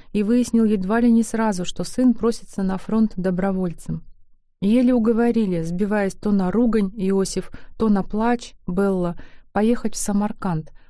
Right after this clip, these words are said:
Туда эвакуировали из Ленинграда школу для одаренных детей при Академии художеств, о которой сын давно мечтал. Там, в Узбекистане, жила родня. Там было безопаснее и куда как сытнее, чем на Урале.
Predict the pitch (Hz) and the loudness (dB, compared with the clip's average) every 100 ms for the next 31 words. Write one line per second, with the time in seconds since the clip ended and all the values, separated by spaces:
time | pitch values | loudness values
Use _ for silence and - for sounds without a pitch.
0 | _ - 196 226 214 208 214 214 220 202 | _ -6 0 0 0 -4 -2 0 0 0
1 | 185 185 185 196 190 - 190 190 190 196 | -2 -2 -2 -4 -4 -4 -2 0 0 0
2 | 247 214 - - 226 208 175 185 185 202 | -2 -2 -6 -4 0 0 0 -2 0 0
3 | 196 190 175 196 240 240 196 185 190 180 | 0 0 -2 -4 -2 -2 -2 -4 -2 -2
4 | 214 208 208 - 196 202 165 160 - - | 2 2 2 -2 -2 0 -2 -6 -10 -14
5 | - - 185 226 220 - 196 185 175 180 | -10 -8 -4 -2 -2 0 0 0 0 0
6 | 180 180 - - 165 156 - - - _ | 0 -2 -8 -8 -8 -8 -12 -18 -20 _
7 | _ _ 240 262 208 190 185 196 202 - | _ _ 0 4 4 2 0 -2 -4 -4
8 | 240 240 190 185 196 202 196 180 170 156 | 0 2 2 -2 -2 -2 0 -2 -2 -8
9 | - _ - - 247 240 240 233 196 208 | -14 _ -12 0 4 6 6 2 2 0
10 | 214 202 233 247 - 196 175 196 - 220 | -2 -2 -2 -2 0 0 0 -4 -4 -2
11 | 247 - 226 - - - 220 220 208 175 | -2 0 -4 -2 -6 0 4 6 4 0
12 | - 185 185 190 190 185 165 170 | -4 0 0 0 0 -2 -2 -6